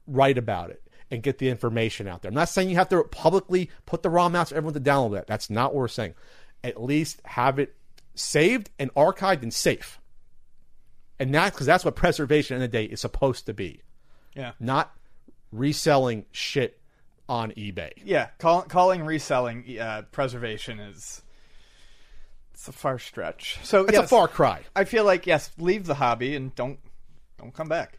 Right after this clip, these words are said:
Speaker 1: Do, do whatever you wanna do, and, uh, we'll all be better off,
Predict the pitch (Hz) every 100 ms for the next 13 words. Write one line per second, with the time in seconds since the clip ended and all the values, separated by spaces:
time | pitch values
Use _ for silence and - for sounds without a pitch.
0 | - 180 190 131 214 233 226 208 208 196
1 | 202 156 175 233 - - - - - -
2 | - 143 143 143 - 135 135 135 143 156
3 | 160 143 139 131 120 110 - -